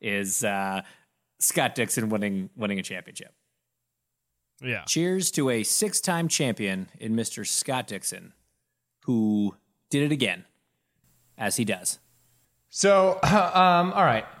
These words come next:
Speaker 3: what else is going on? What's going on, um, now that <clears throat> I, I know that I have Sebring, James? I think maybe you're talking about Sebring. I don't know.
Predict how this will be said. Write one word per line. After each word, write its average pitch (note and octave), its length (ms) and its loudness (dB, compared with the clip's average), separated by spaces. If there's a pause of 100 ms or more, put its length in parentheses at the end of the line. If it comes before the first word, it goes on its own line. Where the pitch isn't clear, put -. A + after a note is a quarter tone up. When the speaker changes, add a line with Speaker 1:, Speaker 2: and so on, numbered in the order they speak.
Speaker 3:
what F#3+ 120 4
else D3+ 180 4
is B2+ 60 -2
going A#2+ 220 0
on? G#2 240 -4
What's D#3 220 -2
going E3+ 340 -4
on, C3+ 360 -2
um, B2 600 -6
now A#2 520 -2
that G#2 480 -4 (240)
<clears throat> - 240 -12
I, B2 200 -4
I B2 100 -2
know B2 200 2
that A#2 120 -2
I A2 140 2
have A2+ 120 -2
Sebring, A2 520 -8
James? G#2+ 640 -12 (420)
I G#2+ 60 -10
think A#2 320 -8
maybe A2+ 300 -4
you're A2 300 -4
talking C#3 360 -2
about B2+ 220 -2
Sebring. B2+ 520 -6
I A2 60 -8
don't G#2+ 180 -6
know. C3+ 400 -2